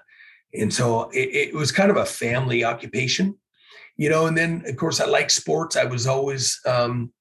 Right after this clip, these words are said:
I think I was always kind of considered a leader on the teams that I would be a part of. I think coaches felt comfortable coming to me. You know, I can remember one year, um,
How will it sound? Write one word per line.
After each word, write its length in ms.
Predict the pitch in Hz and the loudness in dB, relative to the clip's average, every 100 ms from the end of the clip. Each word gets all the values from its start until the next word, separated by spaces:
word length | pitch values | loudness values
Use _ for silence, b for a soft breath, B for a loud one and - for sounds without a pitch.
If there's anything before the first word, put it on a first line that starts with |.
| B | B
I 60 | B - | B -4
think 140 | - | 0
I 40 | - | 2
was 140 | 139 | 2
always 240 | 123 123 - | 0 -2 -2
kind 180 | 131 | -4
of 80 | 120 | -4
considered 440 | - 117 127 117 113 | -6 -4 -2 -2 -4
a 60 | |
leader 400 | 110 117 120 120 | -4 -4 -2 -2
on 120 | 117 | -2
the 60 | 117 | -4
teams 320 | - 123 120 | -4 -2 -2
that 140 | 120 120 | -2 -2
I 80 | 120 | -2
would 160 | 120 | -2
be 100 | 120 | -2
a 80 | 110 | -2
part 260 | 110 117 117 | -2 -2 -4
of. 200 | 120 - B B B B B _ | -6 -12 B B B B B _
I 80 | 117 | -4
think 260 | 113 123 - | -2 -2 0
coaches 360 | 123 113 120 | -2 0 -2
felt 260 | - 117 - | -2 -4 -4
comfortable 400 | 117 - 120 113 | -6 -6 -8 -6
coming 340 | 123 117 120 | -4 -2 -2
to 120 | 113 110 | -2 -2
me. 380 | 117 120 123 - _ B B B B | -2 -2 -4 -8 _ B B B B
You 120 | - 113 | -2 2
know, 120 | 113 | 2
I 100 | 113 | 2
can 180 | 113 113 | 0 0
remember 420 | 113 117 117 117 | 2 0 0 -2
one 280 | 113 113 117 | 0 0 0
year, 480 | 117 120 120 120 - - | 0 0 -2 -6 -10 -4
um, 600 | 110 110 107 110 107 | 0 0 0 -2 -4